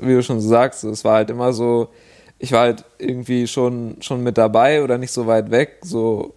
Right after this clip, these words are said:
bei Bergankünften um Platz dreißig rum, irgendwie sowas mit dabei. Aber halt der, der letzte Schritt, um halt dann wirklich, äh, vorne mit dabei zu sein, fehlt halt irgendwie.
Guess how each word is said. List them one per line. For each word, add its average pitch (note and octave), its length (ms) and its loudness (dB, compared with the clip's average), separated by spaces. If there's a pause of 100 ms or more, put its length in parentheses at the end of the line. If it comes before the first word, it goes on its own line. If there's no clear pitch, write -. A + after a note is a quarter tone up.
(180)
bei G#2+ 200 4
Bergankünften A#2+ 1120 -4
um A#2 280 -6
Platz A2 360 -2
dreißig A#2+ 560 0
rum, A#2 360 -4
irgendwie A#2+ 400 -6
sowas B2 540 0
mit A#2+ 220 -4
dabei. A#2 420 2 (560)
Aber A2+ 240 0
halt A2 240 0
der, A2 340 2
der A#2 160 2
letzte B2 360 0
Schritt, - 260 -2
um A#2+ 140 -2
halt A2+ 180 -2
dann A2+ 220 -2
wirklich, A#2+ 480 0
äh, A2 280 0
vorne B2 320 -2
mit B2+ 160 -4
dabei B2+ 280 2
zu - 100 -12
sein, A#2 240 -2
fehlt C#3 300 -2
halt C3 400 0
irgendwie. C#3 600 -2